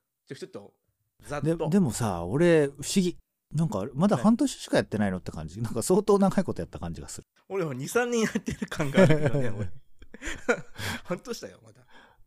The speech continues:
Speaker 2: すごいね。
Speaker 1: よそのポッドキャストの番組の二、
Speaker 2: うん。
Speaker 1: 三年分ぐらいは喋ってるって言っても過言じゃないと思う。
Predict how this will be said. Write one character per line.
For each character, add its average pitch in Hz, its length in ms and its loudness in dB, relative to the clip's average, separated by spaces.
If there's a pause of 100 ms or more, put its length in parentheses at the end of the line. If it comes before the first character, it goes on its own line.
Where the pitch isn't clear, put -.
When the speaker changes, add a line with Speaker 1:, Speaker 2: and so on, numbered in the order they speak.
(500)
Speaker 2:
す - 180 -12
ご 113 140 -6
い - 40 -8
ね。 90 380 -6
Speaker 1:
よ 403 140 0
そ 381 160 -4
の 196 380 -4
ポ 123 100 -2
ッ 110 80 -2
ド 226 120 -6
キ - 80 -8
ャ 262 80 -2
ス 262 60 -10
ト 214 60 -8
の 151 100 -8
番 202 260 -4
組 214 180 -12
の 240 240 -4
二、 143 120 -8
Speaker 2:
う - 0 -
ん。 - 20 -10
Speaker 1:
三 269 280 -6
年 269 220 -10
分 254 200 -10
ぐ 285 100 -8
ら 247 100 0
い 160 100 -6
は 185 300 -2
喋 190 300 -6
っ - 40 -20
て - 100 -10
る 151 80 -10
っ - 20 -20
て - 60 -20
言 - 40 -20
っ - 40 -18
て 214 60 -10
も 151 80 -8
過 139 140 -8
言 131 160 -6
じ 127 60 -8
ゃ 131 40 -4
な 120 60 -6
い 110 40 -10
と - 60 -16
思 92 100 -20
う。 - 40 -20